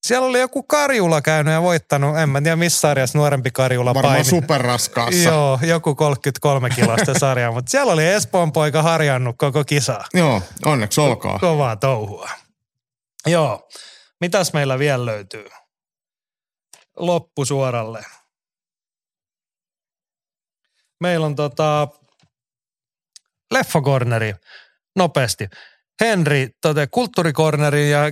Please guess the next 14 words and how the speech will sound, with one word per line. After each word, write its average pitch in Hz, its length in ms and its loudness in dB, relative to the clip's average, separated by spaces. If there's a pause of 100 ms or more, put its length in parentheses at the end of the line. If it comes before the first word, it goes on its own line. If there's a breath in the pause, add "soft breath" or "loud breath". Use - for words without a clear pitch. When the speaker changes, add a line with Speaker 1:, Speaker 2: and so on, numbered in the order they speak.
Speaker 1:
Leffakornerin 139 500 -2
katselusuositus. 127 760 -2
Netflixiin 151 640 0
ilmestyi 143 380 0
hetki 151 280 0
sitten 123 320 -2
omiin 151 400 0
näyttelijäsuosikkeihin 120 1000 -2
lukeutuvan 123 480 -2
Sylvester 147 520 -2
Stallonen 147 600 0
urasta 135 360 -2
kertova 117 460 -2
dokumentti. 104 720 -4